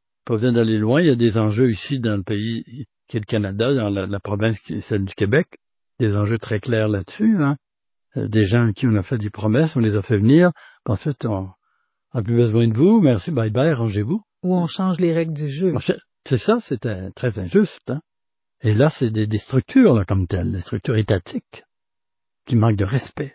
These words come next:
Speaker 1: ben, de base, hein, envers l'étranger, ce qui est au cœur de toute la, la tradition biblique, hein. Le, le critère, euh, toujours, dans les psaumes, dans, dans beaucoup de textes des prophètes, et cetera, c'est de quelle façon est traitée la veuve,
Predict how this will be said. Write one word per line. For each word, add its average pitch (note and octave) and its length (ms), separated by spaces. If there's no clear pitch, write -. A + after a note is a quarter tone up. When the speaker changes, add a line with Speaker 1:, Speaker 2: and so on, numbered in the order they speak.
Speaker 1:
ben, G#2 360
de A2+ 100
base, A2 560
hein, A#2+ 80
envers A2 220
l'étranger, G#2+ 520
ce - 60
qui B2 80
est G2+ 120
au G2 100
cœur A#2 240
de G#2 120
toute - 280
la, F2+ 320
la - 60
tradition G2 400
biblique, G2 500
hein. A2+ 300
Le, A#2 140
le G#2+ 120
critère, B2+ 440
euh, A2 240
toujours, C#3+ 480
dans A#2+ 100
les G#2+ 160
psaumes, E3 580
dans, G2+ 240
dans B2 80
beaucoup G#2+ 220
de - 80
textes A#2 220
des A2+ 80
prophètes, G2+ 580
et G#2 60
cetera, A2 560
c'est A#2+ 140
de B2 180
quelle C3+ 180
façon C3 440
est A2+ 100
traitée C3 500
la A2+ 160
veuve, D#3+ 440